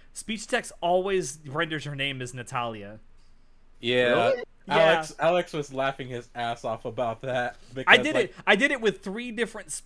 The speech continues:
Speaker 1: uh, speech to text things. I did it with my phone, with, um, um, uh, uh, pff, whatever the Android version of, uh, Siri is. I don't know what it is.
Speaker 3: Cortana?
Speaker 1: No, it's not Cortana. I did do it with Cortana on my computer, though,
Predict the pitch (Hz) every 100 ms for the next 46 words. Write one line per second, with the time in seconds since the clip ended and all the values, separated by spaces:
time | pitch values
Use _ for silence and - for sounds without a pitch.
0 | - 156 147 143 - 190 - 147 156 151
1 | - 127 123 135 165 165 160 151 135 -
2 | 175 175 185 165 147 131 135 120 113 110
3 | 107 - - - 117 113 107 104 98 101
4 | 98 - - - - - - - 117 113
5 | 107 - - - - 113 104 98 - -
6 | - - - 156 156 135 120 113 117 113
7 | 110 104 101 - 120 110 107 113 101 101
8 | - - - - - - - 113 104 -
9 | 110 101 101 104 - 123 92 90 92 87
10 | 90 90 - - 98 - 92 98 113 -
11 | - - 135 127 117 110 117 135 - 123
12 | 127 123 139 156 170 226 208 185 185 165
13 | 175 185 170 151 147 135 127 135 - 220
14 | 151 123 107 104